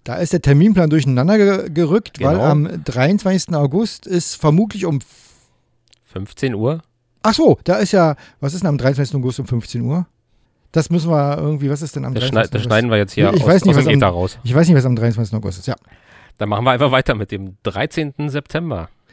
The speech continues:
Speaker 1: Da ist Tag des offenen Denkmals und wir wandern mit Besuchern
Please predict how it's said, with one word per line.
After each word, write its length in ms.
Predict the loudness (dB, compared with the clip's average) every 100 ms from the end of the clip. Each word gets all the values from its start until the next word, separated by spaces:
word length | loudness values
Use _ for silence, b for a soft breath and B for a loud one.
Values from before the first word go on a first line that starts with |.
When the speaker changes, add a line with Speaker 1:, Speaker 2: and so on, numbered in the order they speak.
| b
Speaker 1:
Da 180 | 2 4
ist 160 | 0 0
Tag 340 | 0 2 0
des 180 | -6 -8
offenen 400 | -8 -2 0 2
Denkmals 760 | 2 2 2 2 2 2 0 0
und 320 | 0 2 0
wir 460 | 0 2 0 0 0
wandern 500 | 2 4 2 2 4
mit 280 | 2 0 -2
Besuchern 760 | -2 -2 -4 -2 -2 -2 -4